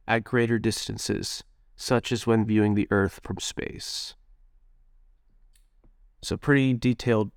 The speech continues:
response. All right, what is consciousness? We'll ask it that. Good question. What is consciousness?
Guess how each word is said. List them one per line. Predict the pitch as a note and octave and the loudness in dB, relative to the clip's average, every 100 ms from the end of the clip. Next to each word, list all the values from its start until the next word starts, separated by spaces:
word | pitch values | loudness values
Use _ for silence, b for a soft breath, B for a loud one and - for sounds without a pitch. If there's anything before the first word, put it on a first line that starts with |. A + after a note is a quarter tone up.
| - | -8
response. | A2+ - G2+ - - - - - _ _ _ _ - - _ _ - _ _ _ _ _ - _ _ _ - - - _ _ _ - _ _ - - _ - - - | -6 -2 -2 -2 -10 -14 -16 -20 _ _ _ _ -20 -20 _ _ -20 _ _ _ _ _ -20 _ _ _ -20 -20 -20 _ _ _ -20 _ _ -20 -20 _ -20 -20 -10
All | A2 | -6
right, | G#2+ | -2
what | A#2+ A#2 | 2 2
is | A2+ - | 2 -4
consciousness? | - A2 A2 A#2 - A#2 A#2+ - - | 0 2 0 -4 -4 -4 -4 -6 -8
We'll | - G2+ | -4 -4
ask | G2 - | -4 -8
it | - | -6
that. | G2+ G#2+ - | -6 -6 -4
Good | G#2+ | -6
question. | F#2+ F#2 G2 - G#2 A2+ - - - - _ - - | -4 -8 -8 -8 -6 -8 -10 -20 -20 -20 _ -16 0
What | B2 | 2
is | B2+ B2 - | 4 2 -2
consciousness? | - G#2+ G2+ - - - - - - - | 2 2 2 -2 -8 -10 -12 -12 -12 -12